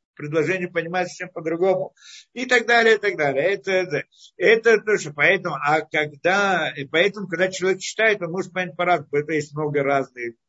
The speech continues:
Тора есть, <laughs> и христиане имеют,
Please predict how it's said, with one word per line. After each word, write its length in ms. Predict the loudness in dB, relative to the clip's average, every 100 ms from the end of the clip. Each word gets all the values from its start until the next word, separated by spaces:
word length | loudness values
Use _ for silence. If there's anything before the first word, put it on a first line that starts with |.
| -4
Тора 260 | -2 0
есть, 360 | 0 -2 -6 -8
<laughs> 680 | -8 -8 -14 -14 -20 _ -12
и 80 |
христиане 640 | -10 -8 -2 -2 0 -2 -4
имеют, 640 | -2 -2 0 0 -2 -4